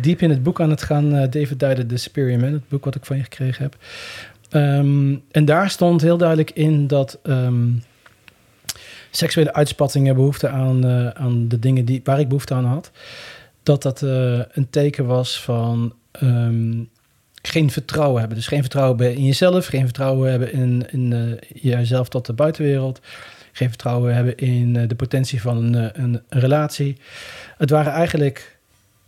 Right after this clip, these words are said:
ehm, een soort afleidingen of vluchten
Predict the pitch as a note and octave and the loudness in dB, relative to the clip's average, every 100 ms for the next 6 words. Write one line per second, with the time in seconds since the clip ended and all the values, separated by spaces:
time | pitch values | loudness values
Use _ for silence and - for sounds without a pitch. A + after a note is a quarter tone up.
0 | _ - C#3 B2 B2+ B2 A#2+ A#2 _ _ | _ -6 -2 -2 -2 -2 -2 -4 _ _
1 | _ _ _ _ _ _ - - - B2 | _ _ _ _ _ _ -16 -16 -18 -10
2 | C3 - D#3 - C#3 C#3 C3+ C3 B2 - | -8 -6 -6 -2 0 2 2 0 -4 -6
3 | - D3+ D3+ - C3+ C3 | 2 2 2 0 -2 -2